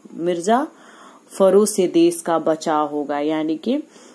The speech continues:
ये भी, इसमें भी बहुवचन का प्रयोग किया गया है। ये जातिवाचक, ये व्यक्तिवाचक का एक उदाहरण है और इसे जातिवाचक के रूप में भी हम प्रयोग कर सकते हैं।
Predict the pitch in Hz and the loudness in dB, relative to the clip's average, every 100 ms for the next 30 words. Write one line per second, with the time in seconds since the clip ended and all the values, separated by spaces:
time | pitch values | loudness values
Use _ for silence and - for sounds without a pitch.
0 | _ - 175 160 165 185 175 190 - 202 | _ -6 0 2 2 0 -2 -2 0 0
1 | 196 190 175 180 180 180 185 180 180 180 | 2 0 0 0 0 0 -4 -4 -4 0
2 | 180 175 - 175 175 170 180 180 165 165 | 0 -2 -2 0 0 0 0 0 0 0
3 | 156 165 156 185 170 165 - 175 170 160 | 0 -2 -2 -2 0 -2 -2 -2 0 0
4 | 165 165 196 185 175 185 180 180 170 175 | -2 -2 0 0 0 -4 -2 0 -2 -2
5 | 170 165 170 170 190 240 - - - 165 | -2 -2 -2 -4 -6 -8 -12 -18 -4 0
6 | 165 165 175 170 147 180 160 156 165 165 | 0 0 -2 0 -2 0 0 0 -4 -6
7 | - 170 160 165 160 160 170 170 170 160 | -2 -2 -2 -4 -4 -2 -2 -2 -2 0
8 | 151 156 156 147 - - - 147 | 0 0 -4 -8 -10 -14 -12 -12